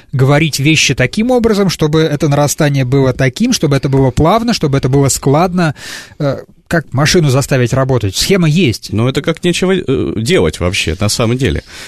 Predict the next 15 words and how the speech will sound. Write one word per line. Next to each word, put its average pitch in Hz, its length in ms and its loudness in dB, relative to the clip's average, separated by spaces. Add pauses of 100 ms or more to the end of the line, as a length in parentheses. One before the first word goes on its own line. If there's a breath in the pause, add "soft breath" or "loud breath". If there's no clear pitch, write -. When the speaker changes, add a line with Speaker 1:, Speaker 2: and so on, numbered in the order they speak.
Speaker 2:
Это 165 160 -2
же 180 100 0
обычная 175 320 -2
управленческая 123 880 -2
работа. 98 400 -2
Все - 160 0
вот 185 120 -2
эти 170 140 -2
вбросы 156 440 0
и - 20 0
заявления 147 580 0
пошаговые, 87 600 -2
они 135 120 -2
готовятся 139 400 -2
заранее. 110 480 -2